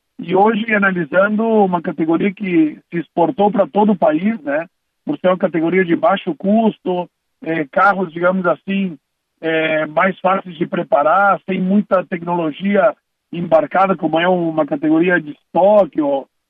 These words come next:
ou uma, uma super turismo,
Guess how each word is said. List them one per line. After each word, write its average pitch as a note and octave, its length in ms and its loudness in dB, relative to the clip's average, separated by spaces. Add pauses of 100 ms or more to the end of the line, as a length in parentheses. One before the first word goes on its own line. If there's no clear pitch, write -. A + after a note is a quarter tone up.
(100)
ou D#3 380 0
uma, D3+ 440 2
uma D3 300 -2
super E3+ 360 -2
turismo, E3 720 -2